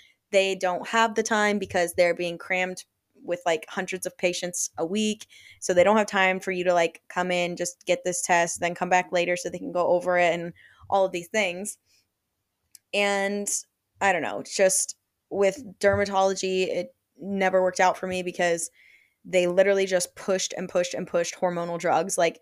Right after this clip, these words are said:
when I had hormonal acne, I still have hormonal acne, acne, suffer from it all the time. But I'd go to the dermatologist and they were like,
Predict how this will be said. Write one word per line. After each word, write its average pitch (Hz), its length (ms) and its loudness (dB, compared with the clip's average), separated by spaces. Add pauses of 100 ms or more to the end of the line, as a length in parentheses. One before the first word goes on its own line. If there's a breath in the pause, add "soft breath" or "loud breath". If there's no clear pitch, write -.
(360 loud breath)
when 202 180 0
I 196 140 4
had 247 200 4
hormonal 208 460 -2
acne, 170 580 -4
I 180 100 2
still 233 220 -2
have 185 180 2
hormonal 175 320 -4
acne, 165 420 -6 (160)
acne, 185 440 0
suffer 214 320 4
from 208 180 2
it 180 40 0
all 175 160 2
the 170 60 -4
time. 185 380 -2 (320 soft breath)
But - 100 2
I'd 214 120 4
go 254 100 4
to 285 60 4
the 240 100 -2
dermatologist 208 760 0
and 180 280 -4
they 190 120 4
were 185 100 4
like, 175 260 0